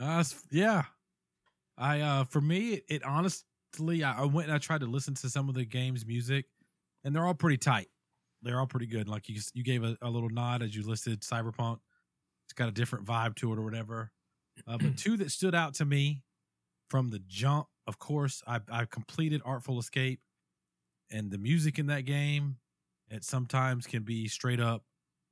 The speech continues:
Speaker 1: uh, euphoric. And, and, and it's a, it's a journey unlike any other, but it's not just about the journey. We're talking strictly about the music. And for me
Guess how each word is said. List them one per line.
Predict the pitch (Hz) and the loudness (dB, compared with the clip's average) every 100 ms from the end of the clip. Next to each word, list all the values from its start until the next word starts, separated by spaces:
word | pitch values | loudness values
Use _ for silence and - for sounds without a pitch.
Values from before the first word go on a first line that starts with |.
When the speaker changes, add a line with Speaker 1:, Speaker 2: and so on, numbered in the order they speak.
| _ _ _ - | _ _ _ -10
Speaker 1:
uh, | 110 107 101 98 107 | -6 -4 -4 -6 -6
euphoric. | 107 - 104 87 - - _ _ _ - | -6 -4 -4 -6 -14 -20 _ _ _ -8
And, | 110 107 | -6 -4
and, | 101 101 101 - | -6 -6 -8 -8
and | 104 | -6
it's | 101 98 - | -4 -4 -4
a, | 104 | -4
it's | 104 | -2
a | 110 | -4
journey | 92 110 127 127 113 | -4 -2 0 0 0
unlike | 117 117 113 120 | 0 0 -2 -2
any | 107 107 | -4 -2
other, | 123 123 | -2 -4
but | 107 | -2
it's | 104 - | -4 -2
not | 135 120 | -2 -2
just | 127 131 | -4 -2
about | 123 123 101 | 0 0 -2
the | |
journey. | 101 123 139 104 92 - _ _ _ _ _ _ | -4 0 0 0 -6 -14 _ _ _ _ _ _
We're | 107 | -4
talking | 123 117 120 | 0 0 -2
strictly | - 127 - 120 | 0 0 2 0
about | 107 104 | 0 -2
the | 98 | -4
music. | 101 113 101 98 - | -4 -4 -4 -6 -8
And | |
for | 104 120 | -8 -2
me | 151 214 170 151 | 2 2 2 0